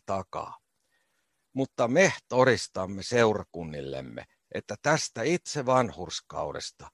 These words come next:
kasvaa kaikki paha. Näin siis Altoonan papit, ja tää laajeni tämmöiseksi suoranaisesti teologiseksi tunnustuslausumaksi seuraavan vuoden tammikuussa. Eli voi sanoa, että muun muassa tämän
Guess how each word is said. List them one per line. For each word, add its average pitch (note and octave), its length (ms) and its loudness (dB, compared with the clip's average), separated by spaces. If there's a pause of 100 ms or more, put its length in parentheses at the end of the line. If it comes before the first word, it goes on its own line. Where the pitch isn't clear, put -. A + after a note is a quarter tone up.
(160)
kasvaa E2+ 600 -4
kaikki A#2+ 540 -4
paha. C2 320 -6 (2500)
Näin C#3+ 260 6
siis C#3 320 -4
Altoonan A#2 720 4
papit, D3+ 460 2
ja A#2 100 -4
tää C#3 300 2
laajeni A2+ 560 6
tämmöiseksi A2+ 560 -4 (220)
suoranaisesti A#2+ 600 0
teologiseksi A2 960 6
tunnustuslausumaksi A2+ 1400 0
seuraavan G2+ 540 2 (120)
vuoden F#2+ 320 -2
tammikuussa. F2 880 0 (720)
Eli D3+ 240 8
voi F#3 220 10
sanoa, F3 180 6
että - 140 2 (160)
muun F3+ 260 6
muassa D#3 320 6
tämän E3+ 420 8